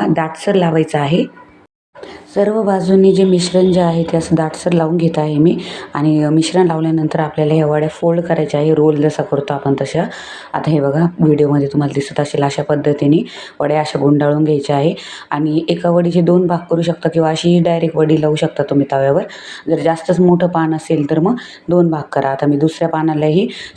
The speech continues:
सेम याच पद्धतीने लावून घेते. आधी ते, अ, लाटण्याने त्याच्या सर्व शिरा ज्या आहेत त्या दाबून घ्यायच्या आणि सर्व मिश्रण परत मी लावून घेते दाटसर आणि परत त्याला फोल्ड करून घ्यायचं. आता हे बघा, तुम्ही व्हिडिओमध्ये बघू शकता.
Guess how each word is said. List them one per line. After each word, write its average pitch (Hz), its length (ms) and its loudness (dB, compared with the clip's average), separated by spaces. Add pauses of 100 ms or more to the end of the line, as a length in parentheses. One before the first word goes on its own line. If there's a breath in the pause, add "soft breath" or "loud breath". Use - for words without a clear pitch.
सेम 170 200 2
याच 160 200 -6
पद्धतीने 147 580 0
लावून 143 220 0
घेते. 147 320 0 (240 loud breath)
आधी 151 240 0
ते, 151 160 -2
अ, 139 200 -2
लाटण्याने 143 500 2
त्याच्या 147 460 0
सर्व 147 300 0
शिरा 143 300 2
ज्या 147 160 0
आहेत 139 160 -2
त्या 147 80 0
दाबून 143 340 2
घ्यायच्या 160 340 0 (440 loud breath)
आणि 139 140 0
सर्व 151 260 -2
मिश्रण 143 380 2
परत 139 200 -2 (100)
मी 139 100 4
लावून 139 200 0
घेते 147 180 0
दाटसर 135 480 -4 (420 loud breath)
आणि 143 320 2
परत 156 280 -2
त्याला 147 220 0
फोल्ड 170 300 0
करून 139 260 0
घ्यायचं. 123 320 0 (360 loud breath)
आता 139 160 -2
हे 143 100 2
बघा, 143 240 -2 (160)
तुम्ही 151 160 4
व्हिडिओमध्ये 143 460 2
बघू 139 180 2
शकता. 143 320 -4